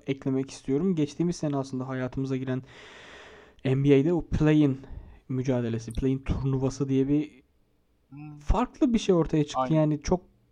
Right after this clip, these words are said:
Speaker 1: e, açıkçası, heh,
Speaker 2: Gerekli
Speaker 1: gerekli
Speaker 2: miydi,
Speaker 1: miydi?
Speaker 2: bilmediğimiz.
Speaker 1: Yani bir taraftan benim açımdan, izleyici açısından çok güzel. Yani çünkü bir anda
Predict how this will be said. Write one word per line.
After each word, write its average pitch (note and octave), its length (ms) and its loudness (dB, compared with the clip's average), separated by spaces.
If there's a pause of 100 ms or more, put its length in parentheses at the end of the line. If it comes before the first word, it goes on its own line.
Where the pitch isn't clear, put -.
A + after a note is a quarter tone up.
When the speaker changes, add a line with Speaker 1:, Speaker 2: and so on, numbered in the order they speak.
(720)
Speaker 1:
e, D3 60 2 (640)
açıkçası, F3 600 -2 (680)
heh, A3+ 180 6
Speaker 2:
Gerekli C#3+ 240 4
Speaker 1:
gerekli E3+ 360 4
Speaker 2:
miydi, G3+ 80 8
Speaker 1:
miydi? F3 180 6
Speaker 2:
bilmediğimiz. D#3+ 320 2
Speaker 1:
Yani C#3+ 300 2 (220)
bir D#3 140 4
taraftan G3+ 720 2
benim G3 260 6
açımdan, C#3+ 500 0 (120)
izleyici D3 440 2
açısından G#3 420 0
çok F3+ 260 4
güzel. B2 240 -4 (600)
Yani A#2 360 -2 (720)
çünkü D3+ 400 0
bir D3 100 6
anda D3+ 140 4